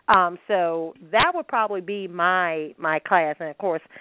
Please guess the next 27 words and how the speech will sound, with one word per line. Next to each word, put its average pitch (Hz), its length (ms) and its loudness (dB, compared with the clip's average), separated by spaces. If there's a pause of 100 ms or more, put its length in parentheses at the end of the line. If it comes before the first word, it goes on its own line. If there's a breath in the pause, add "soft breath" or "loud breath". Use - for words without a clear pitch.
(220 loud breath)
when 180 120 -4
you 170 80 -2
say 180 120 6
master 165 360 2
class, 151 300 -2
there's 160 120 -6
gonna 156 180 -6
be 151 160 -6
several 156 340 2
lessons, 160 460 2
several 156 440 0
everything, 165 500 -2
because 151 320 -2 (380 loud breath)
that's 196 240 2
not 175 220 2
an 156 100 -4
overnight 156 520 -6
process. - 600 -4 (540 loud breath)
Um, 170 480 4 (880)
but, 240 180 0
yes, 220 240 2 (120)
that, 185 160 -6
you 233 140 -6
know, 165 240 0
there 202 200 2
is 233 280 0 (100)
life 170 340 0